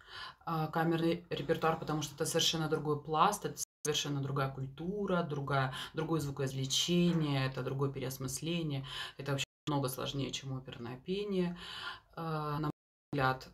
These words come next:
в, ну, в каких-то, конечно, э, разделах. М, а,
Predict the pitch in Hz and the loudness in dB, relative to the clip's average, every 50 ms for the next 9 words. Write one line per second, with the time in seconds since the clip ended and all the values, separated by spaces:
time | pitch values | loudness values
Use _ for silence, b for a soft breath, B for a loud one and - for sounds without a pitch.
0 | - - - - - - - 220 180 - - - - 143 139 - 143 135 - - | -20 -20 -20 -20 -18 -10 -4 -4 -4 -4 -4 -6 -8 -8 -6 -6 -8 -8 -8 -8
1 | 139 - 139 135 131 127 131 - - 139 135 131 131 131 - - - - _ - | -8 -6 -4 -2 -2 -2 -2 -4 -4 -4 -4 -4 -4 -6 -8 -10 -12 -16 _ -12
2 | 127 131 131 127 123 123 127 123 120 - 143 143 139 131 - 139 135 127 127 - | -10 -8 -8 -8 -10 -10 -12 -10 -8 -6 -4 -4 -4 -4 -4 -2 -2 -2 -2 -4
3 | - - - B B B B B B B B B B - 151 156 147 147 147 143 | -8 -12 -18 B B B B B B B B B B -8 -4 -2 0 2 2 4
4 | 143 143 139 - - _ _ - - - - - - _ - - _ - - _ | 4 2 2 -2 -8 _ _ -20 -20 -20 -20 -20 -20 _ -20 -20 _ -20 -14 _
5 | - 143 | -4 -4